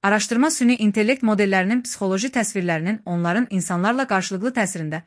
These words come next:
ciddi rol oynadığını göstərir. Alimlər gələcəkdə bu modellərin psixiatrik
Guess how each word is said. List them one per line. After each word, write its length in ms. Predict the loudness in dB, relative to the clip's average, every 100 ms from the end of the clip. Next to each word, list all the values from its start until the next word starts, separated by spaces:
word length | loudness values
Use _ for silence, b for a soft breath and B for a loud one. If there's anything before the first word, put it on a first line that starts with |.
| _
ciddi 280 | -8 -4 0
rol 180 | 2 2
oynadığını 420 | 0 -4 -4 -6
göstərir. 440 | -6 -8 -10 -12 -12 _ _ _ 0
Alimlər 400 | 2 4 4 4
gələcəkdə 460 | 2 2 0 -2 -2
bu 100 | 2
modellərin 540 | 2 4 2 2 0 -2
psixiatrik 500 | -6 -2 -2 -2